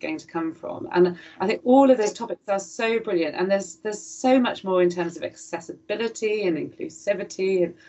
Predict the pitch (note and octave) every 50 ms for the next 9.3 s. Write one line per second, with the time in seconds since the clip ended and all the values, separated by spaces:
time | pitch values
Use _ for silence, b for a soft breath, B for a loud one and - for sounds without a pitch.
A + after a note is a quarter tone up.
0 | B B B B B B B B _ - A#3 B3 C4 B3+ A#3 G#3+ - F#3+ F#3 F3
1 | - - F3 E3+ E3 E3 E3 - - - G3 G3+ - - G#3+ G#3+ G#3+ A#3 A#3 G#3
2 | G#3 F#3 F3+ F3 E3+ - - F3 F3 F3 F3+ F3 E3+ - - F#3+ G#3 G3+ - -
3 | A3+ A3+ A3 A3 G#3 G3 - G3+ G3+ G3 F3+ F3+ F#3+ G3 G3+ G3 F#3+ F3+ F3+ F3
4 | E3+ F3 E3+ E3+ E3+ E3+ E3 - F3+ F3 F#3 F3+ E3+ E3+ E3+ E3+ F3 E3+ E3+ -
5 | - F3 F3 - - G3+ G3 F#3 D#3+ D3+ D#3 - - F3 F3 F3 E3+ E3+ b b
6 | b b b b b - F#3+ F#3 F#3 F#3 F3 - - - A3 A3+ A#3 B3 B3 C4+
7 | B3+ - A#3 A3+ A3+ - A#3 A3 A3 G#3 G3 A3 A3+ A3 A3 G#3+ G#3+ G#3 G#3 -
8 | - G3 - - - - - D3+ D3 D3 D3 D3+ D3+ - F3 D#3+ D#3+ D#3+ D3 -
9 | D#3 D3+ D3+ D3 D3 -